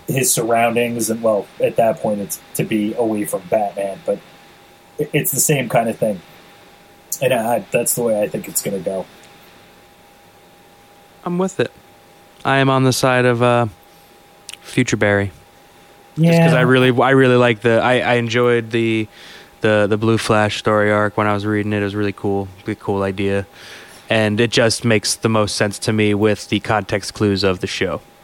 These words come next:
Speaker 1: I agree, but I'm,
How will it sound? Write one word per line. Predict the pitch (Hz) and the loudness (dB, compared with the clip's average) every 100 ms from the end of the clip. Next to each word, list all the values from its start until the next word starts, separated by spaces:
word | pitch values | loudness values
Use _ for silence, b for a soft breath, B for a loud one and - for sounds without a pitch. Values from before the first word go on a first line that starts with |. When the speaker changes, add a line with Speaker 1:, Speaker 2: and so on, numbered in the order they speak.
| - - _ - - | -20 -20 _ -12 -2
Speaker 1:
I | 196 | 0
agree, | 202 185 196 196 175 147 113 117 - - - - - - 170 | 0 -2 -2 0 2 2 -2 -10 -18 -20 -20 -20 -20 -6 0
but | 160 170 165 - | 2 2 2 2
I'm, | 160 156 | 0 0